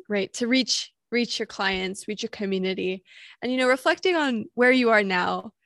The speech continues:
I know we emphasize staying in the present, but where do you see Hit of Happiness expanding in the future?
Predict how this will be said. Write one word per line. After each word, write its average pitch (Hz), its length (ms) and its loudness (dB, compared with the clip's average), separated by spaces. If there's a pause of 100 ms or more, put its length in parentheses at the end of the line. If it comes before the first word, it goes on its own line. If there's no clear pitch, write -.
(140)
I 214 100 0
know 214 240 2
we 190 240 -4
emphasize 196 540 -6
staying 185 240 -2
in - 120 -6
the - 80 -8
present, 220 440 0 (400)
but 247 360 2
where 339 200 0
do 453 100 -4
you 427 120 0
see 330 280 0
Hit 285 160 0
of 254 100 -2
Happiness 214 720 -4 (160)
expanding 254 480 0
in 233 80 -2
the 226 80 -2
future? - 400 -6